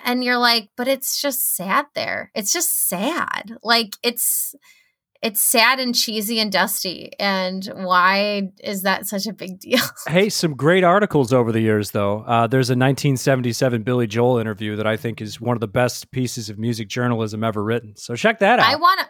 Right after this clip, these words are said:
Speaker 1: I wanna read that. Well, you know me, I'm a huge Billy Joel fan. I did not know about this article. Um, so you're, I'm gonna have to look that, look at that.
Speaker 2: <laughs>
Speaker 1: Uh, no, I mean, it's weird, right? Because he had such an editorial eye,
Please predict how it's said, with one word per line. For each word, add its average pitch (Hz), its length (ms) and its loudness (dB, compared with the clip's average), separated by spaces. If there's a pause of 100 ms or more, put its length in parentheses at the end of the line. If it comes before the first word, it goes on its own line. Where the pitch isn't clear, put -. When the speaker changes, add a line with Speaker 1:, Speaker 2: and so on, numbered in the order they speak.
(180)
Speaker 1:
I 262 180 6
wanna 392 220 2
read 294 280 0
that. 214 280 4
Well, 220 160 2
you 233 140 0
know 233 160 4
me, 214 220 -2
I'm 196 160 0
a 190 40 0
huge 196 360 -6
Billy 175 200 -4
Joel 180 260 -2
fan. 165 280 -4
I 185 320 -2
did 180 160 -6
not 180 240 2
know 180 140 -4
about 175 240 -6
this 180 160 -8
article. 175 580 -6 (680)
Um, 185 500 2
so 202 220 0
you're, 196 240 -2
I'm 180 200 0
gonna 185 140 -2
have 175 140 -6
to 180 100 -8
look 180 240 -8
that, 180 300 -4 (220)
look 190 160 -4
at 180 160 -4
that. 170 240 -4 (180)
Speaker 2:
<laughs> 139 120 -10 (140)
Speaker 1:
Uh, 233 400 6 (100)
no, 339 180 2
I 302 200 4
mean, 320 240 2
it's 277 180 -2
weird, 240 340 -2
right? 202 240 0
Because 202 340 -8
he 220 120 -6
had 196 220 -2
such 214 240 -4
an 202 240 -4
editorial 190 720 -4
eye, 185 460 2